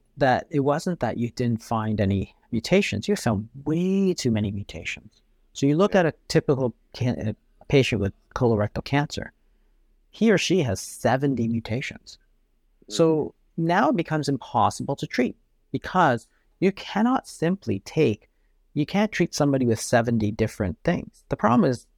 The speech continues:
Speaker 1: if you have patient A has seventy mutations, patient B sitting next to them in the chemo suite there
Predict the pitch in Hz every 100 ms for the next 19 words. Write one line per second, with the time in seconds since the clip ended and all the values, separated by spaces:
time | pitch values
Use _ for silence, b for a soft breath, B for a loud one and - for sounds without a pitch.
0 | - 139 185 165 180 - 185 - 165 -
1 | 185 156 - 113 - 127 131 131 127 113
2 | 110 92 - 110 - - 185 147 110 127
3 | 190 104 - 127 120 120 - - 76 82
4 | 90 98 - 175 - - - - -